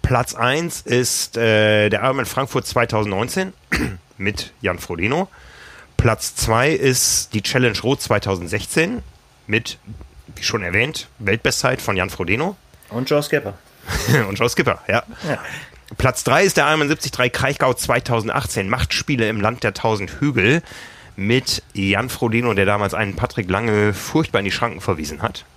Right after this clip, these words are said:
Speaker 2: Hm.
Speaker 1: Ja. Platz vier ist, äh, der einzige Film ohne Jan Frodeno, äh, dafür mit Andreas Rehlert. Das war der Ironman Hamburg zweitausendneunzehn.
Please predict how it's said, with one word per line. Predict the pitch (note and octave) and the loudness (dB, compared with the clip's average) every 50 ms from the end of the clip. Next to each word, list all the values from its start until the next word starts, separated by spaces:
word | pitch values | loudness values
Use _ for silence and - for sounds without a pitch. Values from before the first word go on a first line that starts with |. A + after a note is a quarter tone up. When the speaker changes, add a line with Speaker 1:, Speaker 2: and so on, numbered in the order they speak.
| - - | -12 -8
Speaker 2:
Hm. | A2 A#2 D3+ F#3+ A3+ A#3+ A2 G2 F2 E2 D#2+ C#2+ | -4 -4 -2 -2 -2 -2 -4 -4 -4 -6 -6 -4
Speaker 1:
Ja. | D#2+ F2+ G2+ B2 C#3+ C#3+ - - - - - - - - - - - - - - - - - | -2 -2 -2 -4 -4 -10 -18 -20 -20 -20 -20 -20 -16 -14 -14 -12 -12 -12 -14 -16 -14 -6 -2
Platz | - B2+ A#2 - - - | 0 2 2 2 0 -2
vier | - - E3+ F3+ G3+ G#3+ G#3+ E3 | -2 0 2 4 4 4 4 2
ist, | C#3+ D#3+ D3 - - - | 2 2 2 2 2 4
äh, | D#3+ D3 D3 D3 | 6 6 6 6
der | C#3 C#3+ C#3 | 6 4 4
einzige | D3+ F3+ F3+ - - D#3 | 4 2 0 0 -2 -2
Film | - - E3+ E3+ E3 | 0 2 2 2 2
ohne | D3+ F3 G3 F#3+ | 2 2 2 4
Jan | F3 D#3 D#3 - | 4 2 2 0
Frodeno, | - - C3+ C3 C#3+ D3 C3 A#2 C3+ E3 F#3 F3 D3+ - | 0 0 2 2 2 2 4 2 2 2 2 0 -2 -2
äh, | A2+ A2+ | -2 0
dafür | G2+ A#2 B2+ C#3+ - - D3+ C3+ | 2 2 0 0 0 -2 -2 0
mit | A#2+ A#2+ C3 B2+ - - - - - - - - _ _ | 0 0 -2 -2 -2 -6 -6 -6 -8 -10 -12 -18 _ _
Andreas | - G2 F#2+ F#2 - - C3 C3 - - | -8 -6 -4 -2 0 0 0 0 0 2
Rehlert. | A#2+ C3 B2 F#2 F2 - - - - - | 2 4 4 4 4 2 0 -2 -6 -4
Das | G2 F#2 - - | -4 -4 0 0
war | G2+ A2+ | 2 2
der | A2+ G2+ | 2 2
Ironman | G#2 A2+ A2+ G#2+ G2+ F#2+ | 2 2 0 0 0 0
Hamburg | A#2 B2+ A#2+ - - | 0 0 -2 -2 -2
zweitausendneunzehn. | - A#2+ A2+ - A2+ G#2+ G#2+ G#2 G#2 A#2 A#2 - - - D2+ | 0 -2 0 2 0 0 0 0 0 0 0 0 -4 -6 -6